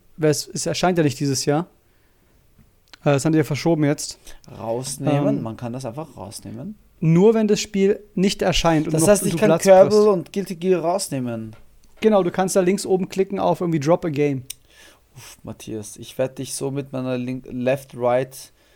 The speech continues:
Speaker 2: Detroit Smash Combo hier nochmal he-, hitten zum Schluss.
Speaker 1: Also wenn ich kann, wenn ich übrigens die Advanced Projections anschalte, ja, man kann ja ungefähr f-, so schätzen, wie viele Punkte die Spiele geben würden, vermutlich, ja, also so, äh, Educated Guess mäßig.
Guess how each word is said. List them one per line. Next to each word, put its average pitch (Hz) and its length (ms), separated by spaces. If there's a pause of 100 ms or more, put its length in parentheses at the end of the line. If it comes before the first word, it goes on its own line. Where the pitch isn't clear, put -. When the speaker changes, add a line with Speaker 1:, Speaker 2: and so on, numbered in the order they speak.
(460)
Speaker 2:
Detroit 135 460
Smash 135 420
Combo 123 400
hier 123 160
nochmal 120 400
he-, 123 240
hitten 131 460
zum 123 180
Schluss. 127 420 (640)
Speaker 1:
Also 165 160 (120)
wenn 190 200
ich - 140
kann, 175 100
wenn 185 100
ich 208 100
übrigens 190 280
die 190 140
Advanced 160 480
Projections 160 560
anschalte, 135 440
ja, 143 140
man 160 140
kann 175 160
ja 175 80
ungefähr 185 460
f-, - 160 (220)
so 160 380 (400)
schätzen, 214 540
wie 196 60
viele 175 100
Punkte 180 560 (160)
die 160 80
Spiele 151 340
geben 156 400
würden, 147 520
vermutlich, 147 680
ja, 156 160
also 135 180
so, 147 220
äh, 156 220
Educated 151 600
Guess 175 240
mäßig. 151 500